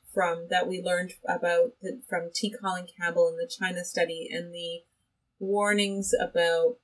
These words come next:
animal proteins and their links to higher instances of cancer and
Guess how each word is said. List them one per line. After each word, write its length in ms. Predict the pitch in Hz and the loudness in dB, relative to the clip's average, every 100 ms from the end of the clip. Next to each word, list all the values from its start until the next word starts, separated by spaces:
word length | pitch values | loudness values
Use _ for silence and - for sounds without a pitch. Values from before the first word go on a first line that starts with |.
| _ - | _ 2
animal 460 | 208 220 226 214 - | 6 6 6 2 4
proteins 500 | 180 180 190 175 175 | 2 2 0 0 2
and 160 | 165 | 2
their 200 | 175 175 | 4 2
links 440 | 175 175 180 - - - | 4 2 0 -4 -2 -2
to 460 | 185 170 165 180 - _ - | 2 4 4 2 -2 _ 6
higher 280 | 185 180 175 | 6 6 2
instances 720 | 175 180 - 175 - 170 202 | -2 -6 -6 -6 -4 0 4
of 200 | 196 - | 2 2
cancer 440 | 165 170 - 208 | -4 -2 0 0
and 240 | 190 170 | 0 -4